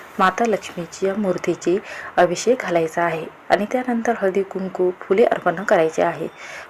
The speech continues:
तुपाचा दिवा लावायचा आहे दोन वातीचा. त्यानंतर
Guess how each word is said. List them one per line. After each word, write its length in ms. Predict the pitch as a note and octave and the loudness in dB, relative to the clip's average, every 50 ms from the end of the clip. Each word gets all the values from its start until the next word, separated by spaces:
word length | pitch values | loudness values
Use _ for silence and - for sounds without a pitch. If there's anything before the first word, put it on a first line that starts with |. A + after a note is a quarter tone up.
| - - | 0 2
तुपाचा 420 | A3 G#3 - A3 G#3+ - A#3+ A3+ | 4 6 6 4 4 4 2 2
दिवा 300 | G#3+ G3+ F#3+ F#3 - A3 | 2 2 -2 0 2 2
लावायचा 440 | A3 A3 G#3+ A3 A3 G#3+ - - G#3 | 4 4 4 4 4 2 2 2 2
आहे 260 | G#3 G3 - - G3+ | 0 0 -2 -6 -10
दोन 340 | G#3+ - - - F#3+ F#3+ F#3 | -10 -4 2 4 4 4 4
वातीचा. 500 | F#3 F#3 F3+ F3+ - F#3 F3+ - F#3 F#3+ - - - - - - - - - - | 2 0 -2 0 0 -2 0 0 -2 -4 -4 -6 -12 -12 -12 -12 -14 -14 0 4
त्यानंतर 500 | A#3 A#3 A#3 A#3 G#3 G3+ - - F#3+ F#3+ | 4 6 6 4 2 0 2 2 2 2